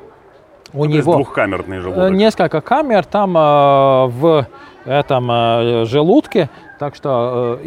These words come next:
Speaker 1: и много, много, к-, большое количество бактерий, которые помогают перерабатывать всё это дело.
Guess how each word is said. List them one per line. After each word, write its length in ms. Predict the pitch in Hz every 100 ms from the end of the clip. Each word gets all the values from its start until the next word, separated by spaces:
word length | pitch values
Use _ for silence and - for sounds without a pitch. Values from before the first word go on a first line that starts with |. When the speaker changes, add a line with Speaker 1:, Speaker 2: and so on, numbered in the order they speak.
| 180
Speaker 1:
и 40 |
много, 360 | 196 190 202 175
много, 640 | 175 214 175 156 143 139
к-, 100 | 156
большое 400 | 139 151 170 196
количество 1000 | 143 135 165 175 151 147 143 139 135 131 110 -
бактерий, 540 | 120 143 - 139 110
которые 440 | 95 110 180 214 175
помогают 680 | 156 143 127 147 190 180 -
перерабатывать 960 | 147 135 120 120 120 165 165 165 131 110
всё 340 | - 147 156
это 320 | 135 135 135 110
дело. 400 | 98 104 90